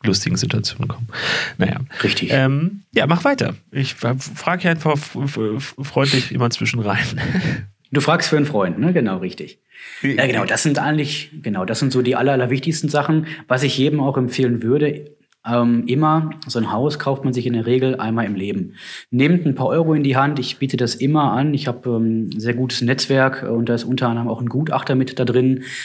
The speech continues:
Speaker 2: dass wenn ihr euch wirklich einig seid und auch dem Makler gegenüber oder dem Verkäufer gesagt habt, ihr wollt kaufen und ihr seid euch dann einig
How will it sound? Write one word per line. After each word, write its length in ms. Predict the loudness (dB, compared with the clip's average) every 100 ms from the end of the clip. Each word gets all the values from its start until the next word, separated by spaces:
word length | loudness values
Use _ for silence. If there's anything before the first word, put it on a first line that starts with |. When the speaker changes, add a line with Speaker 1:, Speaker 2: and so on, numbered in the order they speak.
| -4
Speaker 2:
dass 180 | -2 2
wenn 140 | 2
ihr 80 | 2
euch 140 | 0
wirklich 360 | -2 -4 -8 -2
einig 340 | 2 2 2
seid 440 | 2 2 2 0 -6 -12 -4
und 140 | -2
auch 160 | -2 -2
dem 200 | 0 2
Makler 380 | 2 2 0 0
gegenüber 520 | 2 2 0 0 0
oder 140 | 0
dem 180 | 0 -2
Verkäufer 480 | -4 -2 -2 -2 -2
gesagt 280 | 0 -2 -4
habt, 140 | -6
ihr 140 | -4
wollt 200 | -2 -4
kaufen 420 | 0 2 2 2 0
und 100 | 0
ihr 60 |
seid 180 | 0 0
euch 140 | -2
dann 160 | 0 0
einig 600 | 2 2 4 4 2 -6